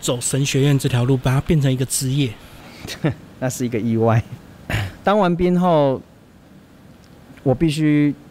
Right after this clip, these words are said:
Speaker 2: 再一次的跟我的家人确定说，呃，这是我的信仰。但我们家是做货运的，星期日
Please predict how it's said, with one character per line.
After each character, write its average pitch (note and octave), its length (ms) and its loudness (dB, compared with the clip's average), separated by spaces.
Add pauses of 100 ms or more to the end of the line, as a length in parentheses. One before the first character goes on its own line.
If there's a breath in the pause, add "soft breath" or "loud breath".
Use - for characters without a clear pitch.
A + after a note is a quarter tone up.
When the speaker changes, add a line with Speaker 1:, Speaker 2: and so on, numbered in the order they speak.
(1000)
Speaker 2:
再 D3+ 220 2
一 B2 80 0
次 A#2 180 -6
的 B2 80 0
跟 B2 160 -4
我 A2+ 120 -2
的 G2 80 -4
家 A2+ 160 -2
人 G2+ 160 -2
确 A2+ 200 -4
定 G#2+ 220 -4
说， G#2+ 420 -2 (880)
呃， A2 380 -4
这 - 100 -6
是 - 120 0
我 G#2 100 0
的 G2+ 60 -4
信 G#2 260 -2
仰。 - 100 -12 (920 loud breath)
但 E3+ 120 0
我 D#3+ 60 2
们 B2+ 100 2
家 D3+ 140 2
是 D3+ 100 -4
做 C#3+ 200 0
货 C3 180 0
运 A2+ 220 0
的， - 100 -12 (560)
星 - 180 0
期 C3 200 -2
日 C3 280 2